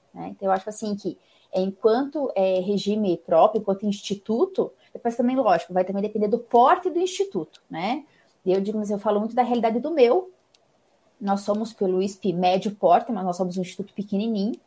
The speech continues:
né? Nós somos em, é, quatro servidores efetivos, né?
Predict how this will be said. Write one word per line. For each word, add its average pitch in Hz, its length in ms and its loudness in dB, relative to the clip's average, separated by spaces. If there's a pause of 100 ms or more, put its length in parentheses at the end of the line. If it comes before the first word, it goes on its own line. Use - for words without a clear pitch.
né? 175 200 -10 (300)
Nós 165 140 -10
somos 190 340 -4
em, 165 480 -6 (560)
é, - 280 -2 (440)
quatro 247 320 4
servidores 208 480 0
efetivos, 202 720 -4 (400)
né? 185 240 -6